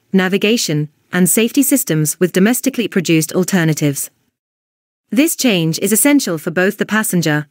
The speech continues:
and cargo versions of the aircraft, as it mitigates vulnerability to external pressures and ensures compliance with Russian certification standards. The viability of these enhancements has been demonstrated by recent test flights of two two hundred and fourteens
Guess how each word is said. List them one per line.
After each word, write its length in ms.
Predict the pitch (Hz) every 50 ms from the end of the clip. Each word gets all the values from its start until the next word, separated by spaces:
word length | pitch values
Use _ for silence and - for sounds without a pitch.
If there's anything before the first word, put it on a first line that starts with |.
| -
and 180 | - 185 185 180
cargo 400 | - 214 220 233 254 247 254 240
versions 500 | 202 214 208 214 208 - - 165 160 151
of 120 | 170 156
the 120 | 147 180 -
aircraft, 680 | - 202 226 220 - 170 147 143 143 - - - - _ _ _ _ _ _ _ _ -
as 160 | 180 190 175
it 120 | 208 -
mitigates 520 | - 247 294 285 311 269 269 247 214 - -
vulnerability 840 | 185 196 202 214 220 208 202 220 220 220 190 - 160 147 143 147 _ _ _ -
to 120 | - - 220
external 460 | 202 - - - 247 247 262 269 269
pressures 580 | 262 - 269 269 - - 160 147 143 - - _ _ _ _ _ _ _ _ -
and 140 | 185 180 185
ensures 460 | 185 180 - - 247 247 262 262 -
compliance 680 | - 247 220 - - 202 180 165 156 156 151 - - - -
with 140 | 190 170
Russian 400 | 170 190 214 233 - - 214 180
certification 720 | - - - - 214 - - - 190 170 160 - - 170 160
standards. 640 | - - 226 185 170 165 151 151 147 147 - - - _ _ _ _ _ _ _ _ _ _ _ _ _ _ _ _ _ _ -
The 100 | - 226
viability 680 | 202 262 294 339 339 269 269 220 196 180 - 165 156
of 120 | 156 147
these 180 | 160 175 170 160
enhancements 760 | 175 170 165 190 226 233 247 233 - 170 151 151 147 - - _ _ _
has 140 | - 220 208
been 180 | - 220 214 214
demonstrated 760 | 208 254 277 302 320 302 285 - - 202 175 156 - 151 -
by 120 | - 165
recent 480 | 160 160 196 226 240 - - 240 - -
test 280 | - 208 214 196 - -
flights 420 | - 226 202 175 160 - - -
of 140 | 175 147 -
two 240 | - - 269 285 285
two 280 | 285 - 285 285 285
hundred 320 | 240 208 214 190 175 175 175
and 100 | 170 156
fourteens 720 | - - 220 233 233 - 214 185 156 151 151 151 - -